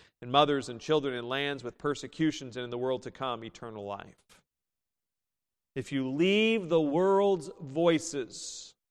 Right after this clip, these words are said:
you gain with Christ.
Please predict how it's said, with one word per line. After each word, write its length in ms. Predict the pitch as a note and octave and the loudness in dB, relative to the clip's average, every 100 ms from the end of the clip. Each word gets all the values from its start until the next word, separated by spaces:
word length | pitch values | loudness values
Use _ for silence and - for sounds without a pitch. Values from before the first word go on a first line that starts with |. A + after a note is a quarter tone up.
| _ _ _ _ _ _ _ _ _ _ _ _ _ _ _ _ _ _ _ - | _ _ _ _ _ _ _ _ _ _ _ _ _ _ _ _ _ _ _ -14
you 160 | A#2+ | -12
gain 400 | A2 B2 B2 B2+ | -2 0 0 -2
with 180 | A2+ G#2 | -8 -10
Christ. 760 | - A2+ G#2 - - - - | -6 -6 -6 -14 -18 -18 -20